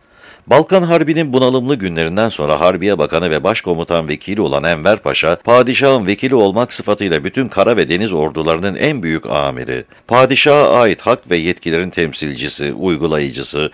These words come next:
ve bütün bakanların da üstünde bir makam sahibi olarak siyasi ve askeri prestijinin zirvesine çıkmıştı.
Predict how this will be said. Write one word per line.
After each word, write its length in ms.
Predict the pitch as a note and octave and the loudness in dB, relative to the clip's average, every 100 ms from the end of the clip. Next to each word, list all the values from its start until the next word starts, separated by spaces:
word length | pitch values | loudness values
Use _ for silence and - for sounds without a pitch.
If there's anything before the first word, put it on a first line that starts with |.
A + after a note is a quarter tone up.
| _ | _
ve 140 | F#2+ G2 | -2 -2
bütün 300 | - D#3+ C3+ | -2 0 0
bakanların 540 | B2 B2+ A#2+ C3+ D3 | 2 2 2 0 0
da 40 | |
üstünde 460 | G#2+ G#2 A#2+ A2 F2 | -2 -2 -2 0 0
bir 100 | G2 | 0
makam 420 | E2+ F2 A#2 B2+ | 0 -2 0 -2
sahibi 360 | - D2+ D2 C2 | 0 0 0 -2
olarak 400 | B1+ C2 E2+ G#2 | -4 0 0 0
siyasi 640 | - B2+ C3+ B2+ - E3 A2+ | -2 4 6 6 2 0 0
ve 80 | |
askeri 500 | C#2 G#2 - G#2+ C3+ | 2 0 -2 -6 -4
prestijinin 720 | C#3 G2 E2+ - E2+ E2 G2 F#2+ | -4 -2 -2 -2 -6 -4 -4 -4
zirvesine 580 | D2+ F2 E2 E2 E2+ | -2 -2 -2 -2 -4
çıkmıştı. 720 | E2 D2+ - C#2+ - B1+ B1+ | -4 -6 -6 -8 -6 -6 -8